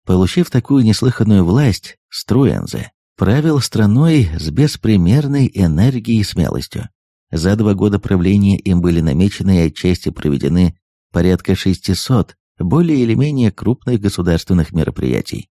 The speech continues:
Суть его реформ состояла в следующем:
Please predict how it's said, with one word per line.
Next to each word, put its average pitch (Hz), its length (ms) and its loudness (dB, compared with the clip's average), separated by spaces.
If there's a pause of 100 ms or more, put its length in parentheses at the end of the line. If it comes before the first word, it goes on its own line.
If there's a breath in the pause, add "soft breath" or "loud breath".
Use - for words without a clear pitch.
(500)
Суть - 340 0
его 135 180 2
реформ 127 400 2
состояла 107 520 0
в - 60 -8
следующем: 62 640 -2